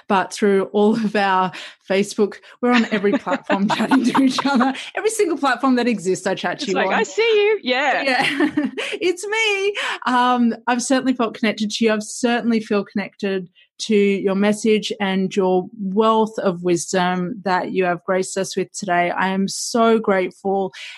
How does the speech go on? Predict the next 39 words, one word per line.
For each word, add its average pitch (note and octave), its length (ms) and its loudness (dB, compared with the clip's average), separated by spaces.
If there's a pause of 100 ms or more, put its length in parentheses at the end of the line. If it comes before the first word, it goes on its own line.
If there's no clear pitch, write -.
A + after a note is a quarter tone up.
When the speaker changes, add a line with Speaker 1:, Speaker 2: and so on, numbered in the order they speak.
(120)
Speaker 1:
And G3 100 0
I F#3+ 100 2
know F#3+ 580 2
women F#3+ 680 2
are F#3 100 -2
going F3+ 360 -2
to - 160 -8
be F#3+ 220 -2
able F3 380 -2 (160)
to F3+ 300 2 (840)
breathe C4 380 4
a B3+ 40 -2
sigh A3 520 0
of G#3 260 0
relief F3 440 2 (160)
from G3+ 220 2
listening F#3 440 -2
today F3+ 580 0 (100)
to G#3 200 2 (100)
hear A3 480 2
all G3+ 240 2
of G3+ 140 -2
your G3 260 2
pearls F3+ 680 -2
around F3 640 0 (100)
imposter G3 420 -2
syndrome F3 640 -4 (100)
and F3+ 380 -6 (100)
the G3+ 80 -2
friendships G3+ 760 0
that G3+ 160 -2
we F#3 140 2
keep F3 480 -2
and F#3+ 280 -2
why A3+ 200 4
we D4 140 2
just C4 240 0
can't G3+ 340 0
go F#3+ 300 0